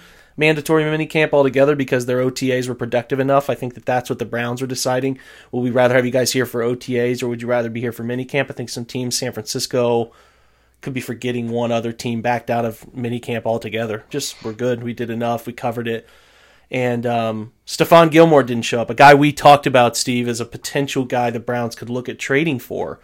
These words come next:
He's not showing up. He's due seven million. He's not showing up, trying to get something done with his contract.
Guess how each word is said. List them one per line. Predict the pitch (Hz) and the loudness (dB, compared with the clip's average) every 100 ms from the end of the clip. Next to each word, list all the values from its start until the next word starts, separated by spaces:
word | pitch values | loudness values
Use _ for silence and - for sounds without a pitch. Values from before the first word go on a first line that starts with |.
| _ _ _ _ - | _ _ _ _ -6
He's | 147 135 | -4 2
not | 139 147 143 | 6 6 6
showing | - 156 151 | 2 4 4
up. | 131 127 131 | 4 4 4
He's | 127 | -4
due | 120 180 | 0 0
seven | - 180 160 143 | 4 4 4 4
million. | 143 147 139 | 4 4 0
He's | 123 | 2
not | 135 139 | 2 2
showing | - 139 131 | 0 0 0
up, | 127 | -2
trying | - 143 | 0 0
to | 135 | 0
get | 131 | -4
something | - 156 147 143 | -2 -2 -2 -4
done | 135 135 135 | 2 2 2
with | 127 | -2
his | 127 117 | -6 -8
contract. | - 127 131 131 120 120 - | -4 -2 -2 -2 -2 -2 -6